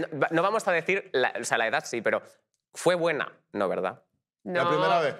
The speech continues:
Speaker 2: es
Speaker 3: No.
Speaker 2: un trámite.
Speaker 1: Nunca es buena.
Speaker 2: Es burocrático.
Speaker 3: No.
Speaker 2: O sea, la virginidad es una cosa burocrática.
Speaker 1: Sí. Te lo puedes, tú vas ahí a Hacienda y te dicen, <laughs> "La declaración de la renta y la virginidad", te lo dan
Speaker 2: Sí,
Speaker 1: los
Speaker 2: es
Speaker 1: dos.
Speaker 2: verdad.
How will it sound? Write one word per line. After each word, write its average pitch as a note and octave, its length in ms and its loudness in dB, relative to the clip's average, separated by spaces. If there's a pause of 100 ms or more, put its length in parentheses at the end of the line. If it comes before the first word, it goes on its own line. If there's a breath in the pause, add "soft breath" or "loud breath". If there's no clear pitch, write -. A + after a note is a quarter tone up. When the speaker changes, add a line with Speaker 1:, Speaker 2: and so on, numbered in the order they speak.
Speaker 2:
es G#3 160 -4
Speaker 3:
No. D4+ 180 2
Speaker 2:
un - 40 2
trámite. G#3 380 0
Speaker 1:
Nunca G3 100 2
es E3 40 -6
buena. F#2 400 -4
Speaker 2:
Es A3+ 160 0
burocrático. F#3+ 680 0
Speaker 3:
No. E3+ 80 -16
Speaker 2:
O F3 40 -20
sea, F#3+ 200 -2
la F#3+ 140 0
virginidad G3 340 -2
es G#3 100 -8
una A#3 140 -2
cosa A3 180 -4
burocrática. F3 680 -4 (300)
Speaker 1:
Sí. E2+ 240 -2 (400)
Te A2+ 80 0
lo G#2 80 4
puedes, A#2 220 2
tú A#2+ 80 -2
vas A2+ 200 0
ahí A#2 140 0
a A2 60 2
Hacienda A#2+ 360 -2
y A#2 40 -4
te A2+ 60 -2
dicen, A2+ 420 0
<laughs> C#3 260 -4
"La C3+ 80 4
declaración C#3 340 0
de D#3 80 2
la C#3+ 60 2
renta D#3 220 -2
y - 20 2
la C3+ 80 2
virginidad", A#2 480 0
te C3 80 2
lo C3+ 80 4
dan C#3+ 80 2
Speaker 2:
Sí, D3 60 2
Speaker 1:
los D3 100 2
Speaker 2:
es G2 60 0
Speaker 1:
dos. - 140 0
Speaker 2:
verdad. F3+ 220 -6